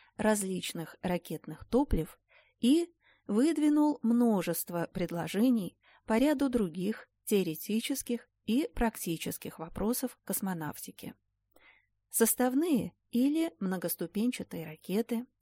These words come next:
орбитальные станции, сварка в космосе, космические оранжереи и другое. Наиболее интересно предложение о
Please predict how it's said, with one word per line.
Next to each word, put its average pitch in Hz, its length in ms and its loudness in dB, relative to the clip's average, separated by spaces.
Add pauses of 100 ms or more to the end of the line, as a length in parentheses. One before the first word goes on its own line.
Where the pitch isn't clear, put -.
(300)
орбитальные 170 720 -2
станции, 220 720 -2 (320)
сварка 180 680 0
в - 80 -16
космосе, 233 760 -4 (320)
космические 180 960 -2 (140)
оранжереи 185 960 0 (380)
и 175 340 -6 (140)
другое. 175 680 -8 (2750)
Наиболее 190 880 0
интересно 185 760 0 (440)
предложение 190 1000 2
о 233 280 4